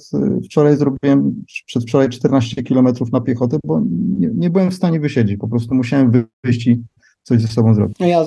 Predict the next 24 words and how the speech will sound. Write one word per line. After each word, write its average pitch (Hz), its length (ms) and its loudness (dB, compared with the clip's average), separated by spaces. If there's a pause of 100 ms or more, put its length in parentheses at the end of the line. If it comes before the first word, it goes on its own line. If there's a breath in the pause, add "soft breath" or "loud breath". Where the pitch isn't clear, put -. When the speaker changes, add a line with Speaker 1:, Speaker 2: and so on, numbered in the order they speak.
Speaker 2:
jak 139 180 -2
zrzucałem 151 400 -2
moją 151 220 -2
wagę, 143 280 2
to 120 200 -2
zach-, 120 200 0 (140)
zaczynałem 120 520 0
od 107 120 -4
długich 117 300 0
spacerów 113 500 0
typu 120 380 -2
chodzenie 120 400 2
do 117 100 0
biura, 113 300 2
co 104 240 -6 (140)
przekładało 110 480 0
się 110 120 -4
na 110 120 -2
około 117 300 0
piętnaście, 113 520 -2
właśnie 110 300 -2
dwanaście 110 420 -2
kilometrów 110 440 -2
dziennie. 113 540 -2